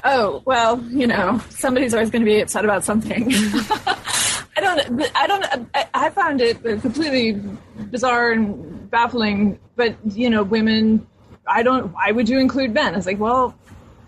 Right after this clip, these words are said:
they're, they're around. <laughs> You encounter them from time to time. You can't just pretend they don't exist,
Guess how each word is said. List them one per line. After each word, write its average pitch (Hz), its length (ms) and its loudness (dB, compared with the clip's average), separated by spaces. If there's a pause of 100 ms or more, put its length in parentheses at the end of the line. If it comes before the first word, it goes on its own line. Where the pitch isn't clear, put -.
(340)
they're, 254 420 2 (300)
they're 240 240 2
around. 202 560 0 (560)
<laughs> - 1080 -6 (100)
You 240 140 2
encounter 254 560 0
them 196 180 0
from 220 180 0
time 269 360 -2
to - 140 -2 (100)
time. 226 400 0 (340)
You 190 80 -2
can't 220 340 0
just 233 220 0
pretend 196 320 -2
they 180 60 0
don't 175 180 0
exist, - 540 -4